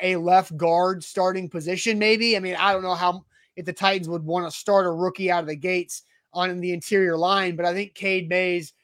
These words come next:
could be somebody who does that maybe in the fourth or fifth round. Charlie Arp says Alontae Taylor. Uh, David says Alontae Taylor. Jacob says Taylor could for sure play the nickel slash dime over corner. Uh, Velus Jones Junior from Alonzo.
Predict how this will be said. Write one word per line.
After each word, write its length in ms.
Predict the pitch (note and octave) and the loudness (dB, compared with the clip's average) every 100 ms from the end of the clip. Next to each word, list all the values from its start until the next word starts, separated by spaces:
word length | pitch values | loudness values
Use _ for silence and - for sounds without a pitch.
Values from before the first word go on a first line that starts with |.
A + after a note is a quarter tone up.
| _ - | _ -10
could 120 | F3 | -8
be 120 | F#3+ | -6
somebody 440 | - G3+ F#3 F3+ | -4 0 2 0
who 100 | E3+ | -2
does 340 | D#3 E3+ F3+ D#3 | -6 -2 -2 0
that 280 | D#3+ D#3+ E3+ | 0 -2 -4
maybe 220 | E3+ E3+ | -6 -6
in 80 | D#3+ | -8
the 80 | |
fourth 320 | D3 F#3+ F3 E3 | -8 -6 -6 -8
or 60 | |
fifth 240 | - C#3+ D#3 | -12 -12 -6
round. 360 | F#3 F#3 F3+ - _ _ | 0 0 0 -8 _ _
Charlie 320 | - G#3 F#3+ F#3 | 2 2 2 -2
Arp 300 | G3 G3+ G3 | 2 2 2
says 340 | - F#3+ F#3 E3+ | -6 -2 -2 -2
Alontae 640 | F3 F3 F3+ - D#3+ D3 | -4 -2 -4 -6 -10 -10
Taylor. 520 | - F#3+ F#3+ F#3 F3 _ _ _ - | -6 -4 -2 -2 -4 _ _ _ -4
Uh, 180 | D#3+ D#3+ | -4 -4
David 440 | C#3 G3 G#3+ G#3+ | -2 2 2 0
says 160 | G3 F3+ | -4 -2
Alontae 520 | F3+ F3+ E3 F3+ E3 | 0 0 -2 -4 -4
Taylor. 480 | F3+ E3+ E3+ E3+ D#3+ _ _ | -4 -2 0 -2 -6 _ _
Jacob 360 | C#3 G3+ G#3 F#3+ | -2 0 0 -2
says 240 | G3+ F#3 | -2 -2
Taylor 300 | - G3 G3 | -2 0 0
could 180 | F#3 E3 | -2 -8
for 100 | F3+ | -8
sure 280 | - G3 F#3+ | -4 -2 -2
play 200 | G3 F#3 | 2 0
the 100 | E3+ | 0
nickel 360 | E3+ F3+ F3+ | -4 -4 -4
slash 300 | E3 F3 D#3+ | -2 0 0
dime 380 | D3 F3 F3 E3+ E3 | 0 -2 0 -2 -4
over 240 | F3 D3+ | -4 -6
corner. 520 | - F3+ F#3 D#3 C#3+ _ _ _ _ - | -8 -6 -6 -6 -12 _ _ _ _ -2
Uh, 320 | F3 F3 E3+ | 4 6 6
Velus 360 | E3+ A3 G#3 | 6 6 6
Jones 300 | - G3+ F#3+ | 2 2 0
Junior 260 | D#3 G3+ G#3+ | -2 0 0
from 160 | E3+ E3+ | 0 -2
Alonzo. 800 | D#3+ F3 G3+ E3+ D#3+ D3 D3 | 2 2 2 0 0 0 0